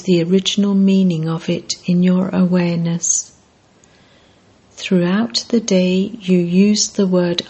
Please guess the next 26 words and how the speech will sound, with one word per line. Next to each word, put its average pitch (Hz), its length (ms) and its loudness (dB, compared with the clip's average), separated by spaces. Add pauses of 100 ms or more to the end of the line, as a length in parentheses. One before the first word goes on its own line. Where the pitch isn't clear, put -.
I 170 440 -2
so 185 380 0
many 208 340 4
times. 180 840 -4 (1040)
You 220 180 4
have 247 400 -2
to 196 100 0
use 175 540 -2
it. 165 400 -6 (960)
You 190 140 4
have 185 440 -2
to 240 120 0
use 190 460 2
the 180 160 0
word 170 520 -4
mine 185 680 0 (100)
many 165 360 -2
times, 165 840 -4 (260)
and 190 220 2
also 180 540 -2
the 170 140 -2
word 180 420 -2 (100)
I 190 480 -2
many 165 400 -4
times. 170 880 -6 (1400)
Therefore, 190 800 2